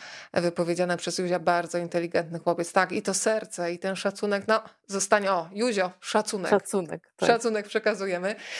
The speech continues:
Speaker 1: Słuchaj, to ja zaproszę do naszej rozmowy twoje rozmówczynie. Piękne zdjęcia, e, mi podesłałaś. Takie zdjęcia, każde, to jest, to też w ogóle ja kocham,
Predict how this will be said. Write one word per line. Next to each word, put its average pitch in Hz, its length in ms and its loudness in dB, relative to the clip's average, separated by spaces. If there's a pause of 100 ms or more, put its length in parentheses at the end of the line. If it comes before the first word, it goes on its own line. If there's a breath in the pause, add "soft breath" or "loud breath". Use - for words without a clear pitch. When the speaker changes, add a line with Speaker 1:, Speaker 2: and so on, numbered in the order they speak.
Speaker 1:
Słuchaj, 277 260 2
to 233 80 0
ja 220 240 2 (100)
zaproszę 247 420 0
do 226 100 2
naszej 214 280 0
rozmowy 196 840 0
twoje 196 640 0
rozmówczynie. 196 1000 -2
Piękne 262 340 2
zdjęcia, 196 720 -2
e, 180 140 -2
mi 180 160 -6
podesłałaś. 185 760 0
Takie 208 260 -2
zdjęcia, 233 500 0 (460 loud breath)
każde, 240 460 4
to 226 80 0
jest, 220 280 -2
to - 80 -14 (120)
też 226 180 2
w 214 80 -6
ogóle 226 200 4
ja 226 120 0
kocham, 226 460 2